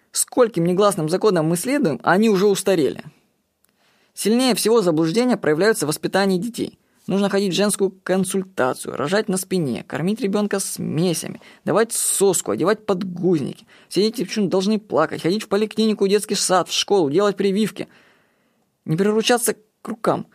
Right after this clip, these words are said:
Что, если это все ложно? А это, я вам скажу, более того, это ложно. Я уже как отец одного ребенка вам точно могу сказать, что это все обман. Заблуждение насчет детей. Возражение на это одно.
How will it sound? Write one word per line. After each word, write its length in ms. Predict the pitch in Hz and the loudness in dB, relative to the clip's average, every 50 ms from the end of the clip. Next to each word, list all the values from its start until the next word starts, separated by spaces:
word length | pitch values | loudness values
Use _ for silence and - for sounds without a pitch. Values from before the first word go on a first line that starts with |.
| - _ - | -20 _ -4
Что, 360 | - - - - - 285 277 | -4 -4 -2 0 2 2 4
если 280 | 233 214 190 - 196 | 4 4 2 4 2
это 120 | 190 190 185 | 2 2 0
все 240 | 190 - - 233 226 | 0 4 4 4 6
ложно? 400 | 220 226 208 165 - - - - | 6 6 4 4 2 0 -8 -2
А 120 | - 160 156 | 0 0 2
это, 120 | 156 175 | 2 2
я 60 | 180 | 2
вам 100 | 175 175 | 2 0
скажу, 220 | - 180 175 185 165 | -2 -2 -2 -2 0
более 280 | 143 190 208 170 139 | 2 2 2 2 2
того, 180 | - 123 123 110 | 2 0 -2 -2
это 140 | - - 131 | -2 -2 -2
ложно. 540 | 135 180 233 254 226 - - - - 202 _ | 0 2 2 2 2 0 -2 -10 -12 -18 _
Я 120 | - - 139 | -8 -6 -6
уже 140 | 139 160 - | -6 -4 -4
как 200 | 147 139 - _ _ _ _ - | -4 -4 -4 _ _ _ _ -10
отец 280 | - 147 - 170 156 - | -8 -2 -2 -2 -2 -2
одного 280 | - 147 156 156 156 | -4 -2 0 0 0
ребенка 320 | 156 160 180 214 202 - - | 0 0 0 0 -2 -2 -2
вам 160 | 139 139 - | -4 -4 0
точно 300 | - 175 156 - 165 185 | 0 -2 0 0 -4 -4
могу 160 | 139 - - | -4 -6 -8
сказать, 200 | - - 190 196 | -4 -4 -2 -2
что 120 | - - | -2 -4
это 120 | - - - | -6 -6 -6
все 180 | - - 151 151 | -2 0 2 2
обман. 360 | 139 143 - - - - - _ _ _ _ _ _ _ - - | 2 0 -2 -2 -4 -4 -8 _ _ _ _ _ _ _ -20 -20
Заблуждение 640 | - - - - 131 139 139 123 - - - - - | -16 -8 -6 -4 -2 -2 -4 -4 -4 -6 -6 -6 -10
насчет 320 | - - - - - - _ _ _ _ _ - | -12 -12 -12 -10 -12 -12 _ _ _ _ _ -10
детей. 300 | 180 208 - 208 - _ _ _ _ _ _ _ _ _ _ _ _ _ _ _ - _ _ _ _ _ _ _ _ _ | -10 -10 -8 -12 -14 _ _ _ _ _ _ _ _ _ _ _ _ _ _ _ -20 _ _ _ _ _ _ _ _ _
Возражение 540 | - - 156 151 160 175 180 240 262 247 190 | -4 -2 2 2 2 2 2 2 2 2 2
на 80 | 175 190 | 2 2
это 160 | 196 208 202 | 2 2 2
одно. 240 | 190 151 - 101 | 2 2 0 -4